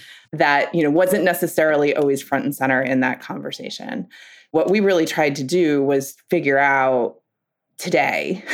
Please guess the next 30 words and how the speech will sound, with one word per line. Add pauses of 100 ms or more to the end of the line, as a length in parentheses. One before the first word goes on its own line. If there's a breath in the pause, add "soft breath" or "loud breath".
(100)
<laughs>
what
is
the
best
thing
that
we
can
do
for
today,
for
newsrooms
right
now, (400 loud breath)
that
they
can't
do
for
themselves,
that
we
can
bring? (360)
But
again,
it
wasn't